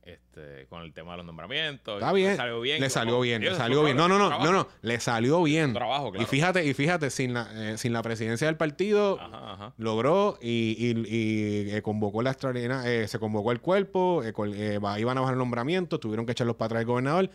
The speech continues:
Speaker 2: se apuntó una en el verano importante. José Luis es una persona muy inteligente, que mide mucho, eh, que sabe de trabajo político y electoral, eh, una de las personas que más conoce electoralmente el distrito de Humacao, el municipio de Cagua,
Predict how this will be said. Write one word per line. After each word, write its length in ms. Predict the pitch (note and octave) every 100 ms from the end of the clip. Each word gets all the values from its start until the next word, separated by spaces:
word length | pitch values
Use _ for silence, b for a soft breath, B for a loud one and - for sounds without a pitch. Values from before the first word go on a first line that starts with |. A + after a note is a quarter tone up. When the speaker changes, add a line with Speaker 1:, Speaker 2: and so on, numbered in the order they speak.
| B B
Speaker 2:
se 140 | -
apuntó 400 | A2 A#2 A2+ A#2+
una 160 | A#2 B2
en 80 | B2+
el 80 | B2
verano 240 | B2+ C3
importante. 640 | B2 B2 G#2+ G#2 G2 F#2 F2+ b b b b
José 200 | G2 G2
Luis 80 | G#2+
es 20 |
una 100 | D#3+
persona 260 | E3 D#3+ E3+
muy 240 | C3 C3+ D3+
inteligente, 760 | C#3+ D3 D3 D3 C3+ C#3+ C3 b b b _
que 140 | - G2
mide 340 | A#2+ D3+ D#3
mucho, 460 | B2+ A2+ - B2 - _ b b b -
eh, 920 | G2+ G2+ G2+ G2 G2 F#2+ F#2+ F#2 F#2 -
que 140 | G2+
sabe 360 | - G#2+ A#2 C3+
de 120 | C3
trabajo 540 | A#2+ A2 G#2+ A2+ B2+
político 480 | - G#2+ A2+ B2+ C3
y 60 | B2
electoral, 600 | A#2 - A#2 G2 G#2 C3
eh, 300 | F#2+ F#2 F#2 F2+
una 220 | G2 G#2
de 80 | A2
las 100 | G#2+
personas 360 | G#2+ F#2+ A2
que 180 | - G2+
más 300 | F#2+ G2 G#2+
conoce 400 | - G#2+ G#2+ A#2
electoralmente 680 | G#2+ G2+ G#2 G#2 G#2+ G#2+ A2
el 60 | G#2+
distrito 300 | G2 G2+ G#2
de 80 |
Humacao, 540 | G#2+ G2+ F#2+ G#2 A#2+ B2
el 60 |
municipio 440 | G#2 G2 F#2+ G2+ G#2+
de 100 | G2+
Cagua, 480 | G2+ A#2 A#2+ A2+